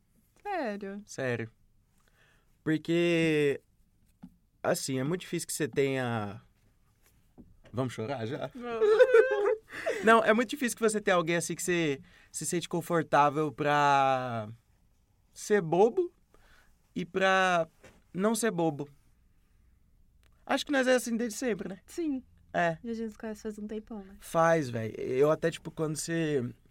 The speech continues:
Speaker 2: quando você foi mudar, que você, você mudou em que ano?
Speaker 1: Mudei em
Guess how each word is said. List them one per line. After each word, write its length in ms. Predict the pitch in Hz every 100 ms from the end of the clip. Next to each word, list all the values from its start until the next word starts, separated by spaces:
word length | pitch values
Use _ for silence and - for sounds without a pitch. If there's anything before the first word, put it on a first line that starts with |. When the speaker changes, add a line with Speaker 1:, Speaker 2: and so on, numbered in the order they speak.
| _ _ _ _
Speaker 2:
quando 200 | - 143 -
você 140 | 147
foi 440 | - 139 139 131
mudar, 540 | 117 123 113 120 165 - _ - - - - - - - - -
que 120 | - 143
você, 200 | 165 160 _
você 180 | - 160
mudou 280 | 160 151 160
em 20 |
que 140 | -
ano? 220 | 135 113 - _ _ -
Speaker 1:
Mudei 300 | 202 196 196
em 680 | 202 196 196 190 190 190